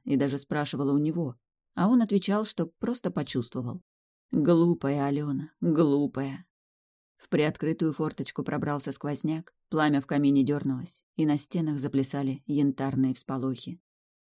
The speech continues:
Вероника поморщилась, почмокала губами и приоткрыла глаза, но всего на миг.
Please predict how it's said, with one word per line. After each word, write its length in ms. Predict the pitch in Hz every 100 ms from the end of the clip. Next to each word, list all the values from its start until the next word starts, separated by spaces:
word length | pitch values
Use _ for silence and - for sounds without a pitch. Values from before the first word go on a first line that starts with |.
| _
Вероника 400 | - 185 202 202
поморщилась, 640 | 175 180 185 - 123 - -
почмокала 520 | 147 139 147 151 139
губами 480 | 131 135 143 135 131 -
и 80 |
приоткрыла 540 | 151 151 143 - 165 156
глаза, 440 | 143 143 135 123 - _ _
но 120 | 196
всего 240 | 202 196 196
на 120 | 180
миг. 260 | 131 120